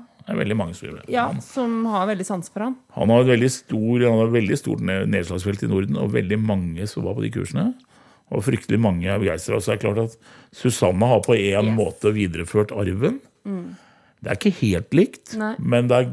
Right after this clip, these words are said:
Speaker 1: det er mye som er likt, og så har hun utviklet det litt annerledes. Så er det felles for Susanne og Ålen, og det er sånt som vi skal ta med.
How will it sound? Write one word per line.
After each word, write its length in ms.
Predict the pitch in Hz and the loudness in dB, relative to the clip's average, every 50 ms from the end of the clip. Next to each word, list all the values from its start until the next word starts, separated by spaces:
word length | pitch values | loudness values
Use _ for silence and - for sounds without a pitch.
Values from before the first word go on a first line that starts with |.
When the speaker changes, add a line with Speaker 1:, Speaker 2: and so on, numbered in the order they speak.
| 127 - - | -8 -10 -8
Speaker 1:
det 80 | - 131 | -4 -2
er 80 | 123 | 0
mye 340 | 127 135 135 123 110 92 85 | 0 0 0 0 0 -2 -4
som 140 | 80 - 110 | -4 -2 -2
er 40 | 113 | 0
likt, 180 | 131 151 - - | 0 -2 -4 -6
og 60 | 113 | -4
så 100 | - - | -2 0
har 120 | 113 98 98 | 0 2 2
hun 200 | 107 101 95 87 | 0 0 -2 -4
utviklet 160 | - 101 92 | -6 -8 -6
det 240 | 98 92 92 95 95 | -4 -2 -2 -2 -4
litt 140 | 92 92 - | -6 -6 -8
annerledes. 320 | 87 80 80 80 - - | -10 -10 -10 -12 -14 -8
Så 120 | - - - | -4 -2 0
er 40 | 165 | 2
det 140 | 196 226 233 - - - - - - | 2 0 -2 -6 -16 -18 -18 -20 -20
felles 580 | _ - - - 165 151 147 151 165 180 175 - | _ -10 0 4 4 6 6 8 6 6 4 6
for 100 | - 190 | 2 2
Susanne 440 | 156 - 180 156 - 127 107 104 107 | 4 4 0 0 2 0 0 2 2
og 100 | 117 117 104 87 90 | 2 2 0 0 -2
Ålen, 80 | 107 | -2
og 100 | 127 147 | -2 -2
det 80 | 160 180 | 2 2
er 120 | 185 180 175 | 4 2 2
sånt 260 | - 160 143 131 - | 2 -2 -2 -2 -2
som 120 | - 143 | -4 -4
vi 220 | 135 123 127 131 120 | -2 0 0 0 0
skal 160 | - - 139 | 0 -2 -4
ta 260 | - - 135 101 85 | -2 -2 -6 -6 -6
med. 240 | 92 92 90 90 87 | -6 -6 -6 -8 -8